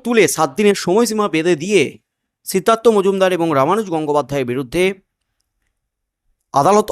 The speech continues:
অবমাননার নোটিশ গেল, সুপ্রিম নোটিশ গেল, এবং যেটা হুঁশিয়ারি দেওয়া হয়েছে, আদালত অবমাননার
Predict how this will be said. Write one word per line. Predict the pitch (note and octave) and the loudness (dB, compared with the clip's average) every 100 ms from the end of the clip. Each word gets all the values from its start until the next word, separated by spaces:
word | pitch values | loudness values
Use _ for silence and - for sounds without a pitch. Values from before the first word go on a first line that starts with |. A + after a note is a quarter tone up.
| - | 0
অবমাননার | D#3+ A3 B3 A#3+ A3+ A3 G3 D3 | 2 4 4 2 2 2 0 -2
নোটিশ | C3 F3 F#3+ C#3 | -4 -4 -6 -4
গেল, | C3+ B2+ A2+ - | -2 0 -2 -4
সুপ্রিম | F3+ _ A#3 A3+ | -8 _ -4 -2
নোটিশ | E3+ D3+ A#2+ | -2 -4 -6
গেল, | B2+ B2 | -2 0
এবং | A#2+ C#3 D#3 | 0 -2 -2
যেটা | E3 E3 | -2 -4
হুঁশিয়ারি | C3+ D#3 A3 G#3 | -4 -2 0 0
দেওয়া | D#3+ C#3 C3 | 0 0 -2
হয়েছে, | B2 A2+ G2+ - _ _ _ _ | -4 -6 -8 -10 _ _ _ _
আদালত | C3 C#3 E3 D#3+ - | 0 2 2 0 0
অবমাননার | D#3 G3+ G#3+ G3+ A3 A3 F3 | 4 4 4 2 2 0 -2